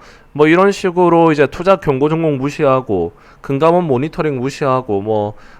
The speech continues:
뭐, 단계적으로 한 일주일 만에 끝까지 해먹고 빠지겠다라는 뜻인데, 어찌됐든 한번 좀 지켜봐야 되겠고요. 내일까지. 일단 대응 방법을 한번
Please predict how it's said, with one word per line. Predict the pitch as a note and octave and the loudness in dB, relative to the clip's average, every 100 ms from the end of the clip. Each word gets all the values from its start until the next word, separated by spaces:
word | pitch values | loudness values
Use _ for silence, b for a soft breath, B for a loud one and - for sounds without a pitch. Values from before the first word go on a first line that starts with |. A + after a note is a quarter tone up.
| b - | b -10
뭐, | G#2+ G2+ F#2+ F2+ | -6 -6 -6 -6
단계적으로 | C3+ C#3 E3 F#3 E3 D3+ | -6 -4 -2 0 0 -2
한 | D3 | -2
일주일 | D3+ D3+ F#3 | -2 -2 -2
만에 | D#3 C3 A#2+ | 0 0 -2
끝까지 | - D3+ E3+ D#3 | -6 -6 -4 -4
해먹고 | D3 F3+ F#3+ G3 - C#3+ C3+ B2 A#2+ b b _ | -4 -2 0 -2 2 4 6 2 -2 b b _
빠지겠다라는 | F3 F#3+ A3 G3 C#3+ A#2+ A#2 A2+ G2+ G2+ | 0 0 -2 -2 0 0 0 -2 -4 -8
뜻인데, | B2+ C#3 C#3 A#2+ B2 F#2+ E2+ _ _ _ _ _ _ _ _ _ - - _ - b b _ | -10 -10 -6 -4 -4 -6 -10 _ _ _ _ _ _ _ _ _ -20 -20 _ -20 b b _
어찌됐든 | G#2 G#2 C3+ C3+ C#3+ - A2 G2+ C3+ | -14 -8 -4 -2 -2 0 -2 -2 -6
한번 | D3 C3 C3 B2+ B2 | -6 0 2 2 -2
좀 | B2 | -10
지켜봐야 | - F3+ F3+ D3+ D3+ E3 | -10 -6 -4 0 2 2
되겠고요. | C#3 G2+ G2+ G2+ G2 | 0 -2 -2 -6 -4
내일까지. | G#2+ A2 G#2 G2+ C3+ | -4 -4 -6 -8 -8
일단 | A2+ C#3+ E3+ F3 E3+ E3+ | -8 -4 0 2 4 0
대응 | D#3 C3+ D#3 E3 | -2 0 0 -2
방법을 | C#3+ D#3+ F#3 G3 F3+ D#3+ D3+ C#3+ C#3 B2+ A#2+ | -4 -4 2 4 6 6 6 6 4 0 -4
한번 | C3+ C3+ C3+ C3+ | -4 0 0 0